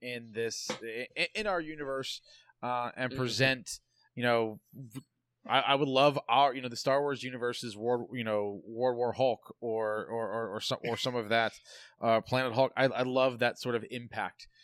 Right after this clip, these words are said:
Speaker 1: um, 'cause those are two very,
Speaker 2: Mm-hmm.
Speaker 1: very powerful pieces or, or, or arcs for the Hulk character. So for him to, I would love for him to get, for, for him to, to get that opportunity to do something more. I mean, I, we all love him in,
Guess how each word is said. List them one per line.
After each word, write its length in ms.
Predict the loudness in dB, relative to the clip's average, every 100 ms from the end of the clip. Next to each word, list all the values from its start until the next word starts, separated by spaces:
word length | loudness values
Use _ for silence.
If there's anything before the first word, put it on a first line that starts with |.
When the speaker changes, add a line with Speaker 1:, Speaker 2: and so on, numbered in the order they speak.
| _ -10
Speaker 1:
um, 160 | -8 -4
'cause 100 | -4
those 140 | -4
are 60 | -4
two 300 | -4 -6 -6 -10
very, 260 | -4 -4 -4
Speaker 2:
Mm-hmm. 380 | -10 _ _ 0
Speaker 1:
very 560 | 2 2 0 -4 -8 _ _ _
powerful 500 | -4 0 2 0 -6 -10
pieces 500 | -6 -4 -4 -6 -6 -2
or, 220 | -2 -2 -8
or, 320 | -2 0 0 -2
or 260 | -2 -2 -2
arcs 400 | 0 0 -2 -12 _ _ _ -2
for 300 | 2 4 4
the 80 | 2
Hulk 260 | 0 0
character. 460 | 0 -2 -2 -8 -10
So 440 | -6 -4 -2 -4 -10 _ _ _
for 180 | -4 0
him 180 | 2 4
to, 40 |
I 80 | 4
would 100 | 4
love 180 | 2 0
for 140 | 0
him 120 | 0 0
to 100 | -6
get, 180 | -8
for, 220 | -8 -8 -6
for 160 | -6
him 200 | -6 -6 -6
to, 240 | -4 -6
to 120 | -6
get 140 | -4 -2
that 140 | 0
opportunity 520 | -2 -4 -10 -10 -10
to 120 | -12
do 100 | -12
something 460 | -10 -8 -8 -12 -14 _ -20 -20 _
more. 360 | 0 4 4 2 -4
I 60 | -2
mean, 160 | 0 2
I, 100 | 2
we 200 | 6 8
all 240 | 10 8
love 140 | 4
him 100 | 2
in, 80 | -4